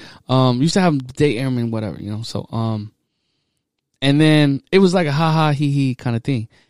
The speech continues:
And then one day he pulled me into the P-way and was like, "You know what? I'm gonna be honest with you. Um,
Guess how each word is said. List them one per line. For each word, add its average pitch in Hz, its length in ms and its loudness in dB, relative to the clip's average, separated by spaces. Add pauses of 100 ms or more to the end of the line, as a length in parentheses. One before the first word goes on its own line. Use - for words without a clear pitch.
(120)
And 160 100 0
then 180 100 4
one 220 200 2
day 156 400 2 (100)
he - 140 -8
pulled 165 240 2
me 160 100 4
into 151 240 0
the 135 60 0
P-way 131 560 0 (420)
and 151 60 -2
was 143 100 0
like, 143 140 0
"You 160 80 0
know 170 80 2
what? 165 80 2
I'm 139 60 -2
gonna 156 80 -4
be 135 60 0
honest 139 240 -2
with 101 200 -8
you. - 100 -16 (540)
Um, 110 480 -4